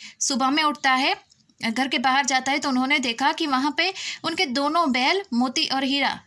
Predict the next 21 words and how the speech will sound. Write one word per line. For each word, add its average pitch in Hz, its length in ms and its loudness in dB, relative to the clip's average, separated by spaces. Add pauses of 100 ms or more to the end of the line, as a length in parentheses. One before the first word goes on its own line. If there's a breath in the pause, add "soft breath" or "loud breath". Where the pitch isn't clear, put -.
(160)
खड़े 262 240 2
थे, 339 100 0 (360 loud breath)
उनके 330 280 0
गले 254 360 0
में 359 200 -2
जो, 339 140 0
अ, 294 240 2
रस्सी 277 320 0
बांधी 269 280 2
हुई 277 200 0
थी, 339 300 -2 (300 loud breath)
वो 262 140 0
भी 302 140 2
टूट 277 360 0
के, 285 260 0
अ, 240 440 2
जैसे 254 280 -2
लटक 247 300 -2
रही 254 200 0
थी। 302 160 -2 (520 loud breath)
अ, 240 200 2